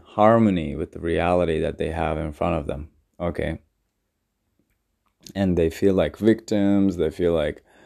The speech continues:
"Oh my God, this is life circumstances, life did this to them." So they're trying to escape life. <clears throat> Where in reality, they're, they're not aware that,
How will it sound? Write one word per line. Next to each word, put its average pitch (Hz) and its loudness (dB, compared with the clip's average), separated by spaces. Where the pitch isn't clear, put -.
"Oh 87 -6
my 80 -6
God, 87 2
this 85 -6
is 80 -6
life 87 2
circumstances, 87 -4
life 90 4
did 92 -6
this 85 -6
to 87 -8
them." 82 -4
So 76 -6
they're 85 4
trying 90 -2
to 82 0
escape 85 -2
life. 78 0
<clears throat> - -20
Where 101 6
in 95 0
reality, 95 4
they're, 82 0
they're 85 -2
not 87 -4
aware 85 -2
that, 73 -4